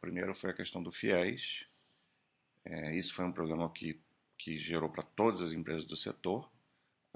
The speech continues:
Essas empresas, elas tinham um crescimento muito, parte desse crescimento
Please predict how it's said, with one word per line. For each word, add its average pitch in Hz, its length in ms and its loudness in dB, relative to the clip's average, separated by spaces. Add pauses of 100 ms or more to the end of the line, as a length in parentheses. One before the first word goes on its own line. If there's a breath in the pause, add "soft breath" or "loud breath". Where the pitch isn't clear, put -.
Essas 80 240 -6
empresas, 78 600 -2
elas 78 180 -2
tinham 104 200 0
um 95 40 0
crescimento 82 600 0
muito, 95 580 0
parte - 240 4
desse - 220 -10
crescimento - 420 -4